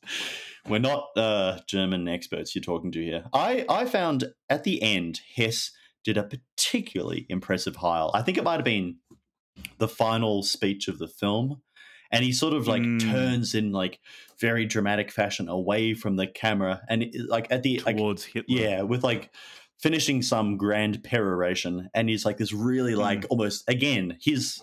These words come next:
Speaker 1: voice sort of giving out. He's like, "Sieg Heil!" <laughs>
Speaker 2: Yeah, yeah, he was, he was really screaming that.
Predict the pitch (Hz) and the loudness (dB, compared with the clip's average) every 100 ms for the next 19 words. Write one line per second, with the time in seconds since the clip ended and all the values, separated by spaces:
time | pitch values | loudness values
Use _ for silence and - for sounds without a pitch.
0 | - 104 92 - 92 87 104 92 95 104 | -2 0 2 0 -2 -2 0 2 2 2
1 | 139 127 - - - - 127 - - - | 0 0 -2 0 2 0 -2 -2 0 2
2 | 175 160 160 135 127 - - 880 - - | 2 2 2 0 0 0 0 0 -2 -4
3 | - - - - 440 110 113 113 110 104 | -4 -4 -4 0 2 4 4 4 4 4
4 | 107 110 104 107 127 107 92 - - 131 | 2 2 2 2 2 0 -2 -8 -4 0
5 | 143 110 90 107 98 90 - 104 95 87 | 0 -2 0 0 0 -2 -4 -4 -4 -6
6 | 85 160 - - 123 | 0 0 0 -2 -2